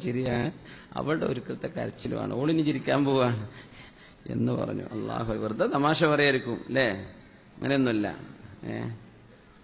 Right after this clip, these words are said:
കല്യാണം കഴിഞ്ഞിട്ട് എത്രയേ സന്തോഷിക്കുന്ന ആൾക്കാരുണ്ട്, അൽഹംദുലില്ലാ.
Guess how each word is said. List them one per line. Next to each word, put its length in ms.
കല്യാണം 320
കഴിഞ്ഞിട്ട് 340
എത്രയേ 320
സന്തോഷിക്കുന്ന 600
ആൾക്കാരുണ്ട്, 440
അൽഹംദുലില്ലാ. 720